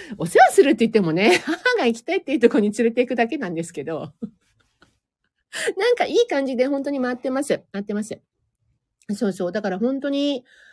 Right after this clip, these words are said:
うん。で、なんか、私みたいに、私の親戚で本当に、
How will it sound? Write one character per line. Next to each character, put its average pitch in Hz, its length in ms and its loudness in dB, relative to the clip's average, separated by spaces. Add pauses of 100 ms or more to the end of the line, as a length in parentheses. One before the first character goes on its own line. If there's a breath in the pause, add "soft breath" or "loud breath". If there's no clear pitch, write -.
(520 soft breath)
う 240 720 2
ん。 - 140 -14
で、 285 280 -2
な 330 160 -2
ん 349 80 -6
か、 226 300 -4
私 359 340 -4
み 466 160 2
た 339 140 -2
い 196 140 -2
に、 202 300 0
私 226 260 -2
の 311 120 -2
親 320 240 -4
戚 320 340 -6
で 320 260 -4
本 294 200 -6
当 302 100 -8
に、 294 300 -4